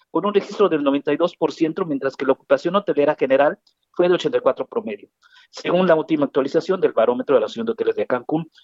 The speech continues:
los hoteles de gran turismo y cinco estrellas con mejores tarifas y calidad instalada operaron al ochenta y cuatro y ochenta y cinco por ciento de su capacidad, respectivamente. Otros con buenos resultados fueron los hoteles de tres estrellas de todo incluido,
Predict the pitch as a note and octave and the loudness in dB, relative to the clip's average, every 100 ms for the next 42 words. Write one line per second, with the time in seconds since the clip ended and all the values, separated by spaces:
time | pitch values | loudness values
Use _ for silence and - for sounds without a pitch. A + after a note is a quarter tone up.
0 | _ - - D3 F3 G#3 G3+ E3 D#3 E3 | _ -4 0 2 2 4 4 2 -2 -4
1 | D3+ C#3+ D3+ C3+ B2+ C3+ D3 - E3+ F3 | -4 -4 -2 -4 -4 -4 -2 0 0 0
2 | - B2 - D3 - C#3 D3 C3+ - - | 0 0 0 0 0 -2 -2 -6 -6 -2
3 | E3+ F3 F3 - _ - - E3 E3+ E3 | 0 2 2 0 _ -12 0 2 4 2
4 | G3 F3 D#3 D#3+ D3+ B2 - B2+ B2 D#3 | 2 2 2 2 0 -2 -4 -4 -2 -2
5 | D#3 A#3+ D3+ C3+ - C3 - C#3+ - A#2 | 0 2 2 2 0 -6 -6 -8 -8 -8
6 | - A#2+ A2+ - A2 B2 - C3+ C#3 - | -8 -4 -4 -4 -4 -4 -2 0 0 -4
7 | A#2+ A2+ G#2+ C3 D#3 D3 - _ _ _ | -10 -4 0 0 0 -4 -12 _ _ _
8 | F#3 G#3+ F3+ - C#3+ D#3 E3 D#3 C3+ D3+ | 0 2 0 0 0 2 0 -2 -2 0
9 | D3+ F3 D#3+ D3 C3+ - C#3+ C#3 B2 C#3 | 0 0 -4 -4 -6 0 0 2 0 -2
10 | C#3 D3+ - E3 D#3 D#3 E3 - C3+ C#3 | -4 -6 0 2 4 2 0 -4 -4 -6
11 | - D#3+ D#3+ D3+ | -6 -8 -6 -8